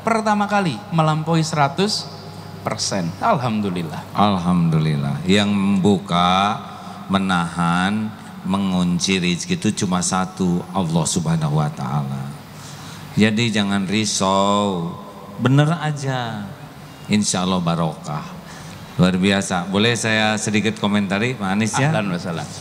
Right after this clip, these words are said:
Speaker 2: Jadi perkara bab hina menghina ini, ini bab yang seperti yang diungkapkan Rasulullah Sallallahu Alaihi Wasallam yang sempurna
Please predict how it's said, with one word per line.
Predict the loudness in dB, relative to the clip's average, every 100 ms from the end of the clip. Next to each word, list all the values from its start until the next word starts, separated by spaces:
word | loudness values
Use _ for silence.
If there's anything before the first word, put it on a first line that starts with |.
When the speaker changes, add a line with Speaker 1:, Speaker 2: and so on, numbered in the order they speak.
| -12 -2
Speaker 2:
Jadi | 0 2 2 2 0 -4 -14 -16 -14 -14 -14 -4
perkara | -2 2 2 2 2
bab | 0 0
hina | 0 0 2 2
menghina | 2 0 2 2 2 0
ini, | 0 0 2 0 0 0 -2 -6 -12 -12 -10 -12 -12 -14 -2 2
ini | 4 2
bab | 0 0 -2 -2
yang | -2 -2
seperti | -2 -2 0 0
yang | 2
diungkapkan | 0 0 0 0 0 -2 -2 -2 -8 -14 -14 -16 -18 -2 2
Rasulullah | 2 2 0 0 0
Sallallahu | 0 0 0 0 2
Alaihi | 0 0
Wasallam | -2 0 0 0 0 -2 -4 -2
yang | 0
sempurna | 2 2 2 2 0 0 0 0